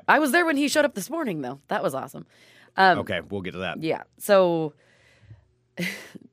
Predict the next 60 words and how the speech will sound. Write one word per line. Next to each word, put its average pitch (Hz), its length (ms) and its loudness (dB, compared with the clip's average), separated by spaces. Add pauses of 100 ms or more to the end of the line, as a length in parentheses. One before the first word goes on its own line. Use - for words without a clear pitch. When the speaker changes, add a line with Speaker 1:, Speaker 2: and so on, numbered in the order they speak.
(100)
Speaker 1:
Yeah, 185 200 4
so 185 160 2
he's 214 300 -4
in 220 120 -2
there, 190 300 0 (120)
uh, 160 160 2
breaks 180 220 -4
the 175 60 -14
pipe 165 160 -6
again. 151 440 -4
Uh, 151 220 -2
he's 147 240 -10
yelling 165 420 0
at 156 120 -4
someone 208 280 -4
to 151 80 -12
turn 170 100 -2
off, 156 120 0
and 165 80 2
I 180 40 -2
didn't 170 120 -6
realize 160 180 -2
at - 60 -20
that 156 120 -2
point 156 220 -10
that - 80 -16
my 147 80 -2
landlord 147 400 -6
was 135 140 -10
there, 127 140 -4
too. 131 280 -6 (280)
And 165 120 -8
so, 160 120 0
like, 131 280 -4
my 160 160 -6
landlord 170 340 0
comes 139 160 -12
bursting 170 440 -4
in 156 100 -6
through 151 120 -6
the 143 80 -12
door. 156 80 -10
I'm 143 60 -12
like, 139 160 -14
"Oh, - 120 -14 (180)
fuck, - 220 -12 (240)
now 202 80 -4
they're 170 100 0
both 214 400 -6
in 160 100 -2
here." 147 200 -6 (280)
And, 190 160 2
like, 185 120 2
they're 185 120 2
in, 196 260 0 (120)
in 233 160 2
my 226 140 4
bathroom, 208 440 2 (280)
in 247 160 6
my 208 260 -2